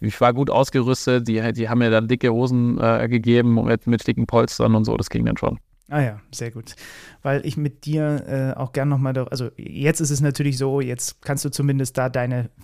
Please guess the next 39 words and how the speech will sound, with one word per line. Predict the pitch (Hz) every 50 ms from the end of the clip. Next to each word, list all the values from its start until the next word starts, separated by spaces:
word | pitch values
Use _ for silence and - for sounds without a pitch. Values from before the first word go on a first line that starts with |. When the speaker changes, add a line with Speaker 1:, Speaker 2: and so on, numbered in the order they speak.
| _ _
Speaker 2:
zig | _ - - 233 220 -
Kilometer | - - 196 170 160 156 175 208 208 175
dann | 139 127 120 123
auch | 127 123 117 127
während | 127 123 123 127 120
so | 131 117
eines | 107 117 123 117
Spiels | - - 131 131 123 -
abrufen. | - - 123 127 123 135 135 165
Also | 131 127 127
kalt | - - 151 165 160 -
wird | 151 147 139
dir | 143 139
dann | 139 139 139
im | 131 143
Gegensatz | 131 143 139 143 131 139 131 - -
zu | 147
früher | 131 - - 147 147 147
wahrscheinlich | 135 135 - - 143 143 131 123
eh | 135 147
nicht. | 143 139 175 - - - - - - - - - -
Ähm, | - 151 143 143 143
aber | - - 139 143 -
ich | 135 127 143
würd | 160 -
gern | - 156 151 156
noch | 147 135
mal | 147 139 143 139
von | - 147 143 135
dir | 139 139 131
einen | 135 131
kleinen | - 139 127 131 131 -
Ausblick | - 131 165 180 - - 151 131 113
haben. | 110 117 120 123 131 151 165 165 - -
Du | - 123
weißt | 120 120 139 180 -
es | 135 -
ja, | 135 127 117 117 131 - - _
glaub, | - 123 120 127 127 123 -